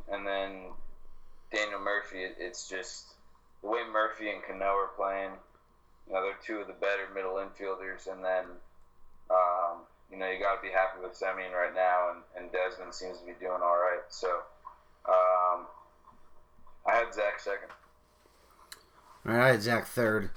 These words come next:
Speaker 2: Cano, Murphy, Semien. I had Fick fourth, so, uh... Castro, Crawford, Story just behind those guys. And then I have myself fifth with, uh, Brett Lowry, Brian Dozier, and Aledmys Diaz,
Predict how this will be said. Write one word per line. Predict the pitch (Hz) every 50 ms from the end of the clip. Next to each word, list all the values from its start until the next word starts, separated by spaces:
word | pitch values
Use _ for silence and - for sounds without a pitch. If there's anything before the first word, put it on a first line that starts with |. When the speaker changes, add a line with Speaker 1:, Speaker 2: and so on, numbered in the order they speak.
| - -
Speaker 2:
Cano, | - 113 110 107 107 107
Murphy, | 107 107 107 107 - - 104
Semien. | 101 - - 110 107 104 104 104 101 98 98 95 - - - - - - - - - - -
I | - 98
had | 95 90
Fick | - - 120 107 -
fourth, | - - - 107 98 95 95 90 - - 90 82 -
so, | - - 98 95 90 90 90 87
uh... | 87 87 87 87 85 - - - - _ - - - - - - - _ -
Castro, | - 104 98 95 - - 98 95 90
Crawford, | - - 101 98 90 - 92 87
Story | - - - 98 95 92 92 92 90 87
just | 80 - 92 87 - -
behind | 92 85 92 90 90 90 90 85 80 - - - -
those | 76 92 92 92 92 87
guys. | - 95 92 92 90 92 90 - - - - - - - - - - - - - -
And | 85 85 87 92
then | 92 92
I | 92
have | 104 110 101
myself | 95 92 85 - - 101 95 87 - -
fifth | - 95 90 85 - - -
with, | 90 85 82 - -
uh, | 90 82 80 80
Brett | - 95 95 80 65
Lowry, | 87 90 87 87 85 87 85
Brian | 73 85 90 85 82 82 80
Dozier, | 85 87 87 85 82 85 85 80
and | 78 80 80 78
Aledmys | 76 80 85 82 76 80 78 - -
Diaz, | - 90 85 80 78 78 78 76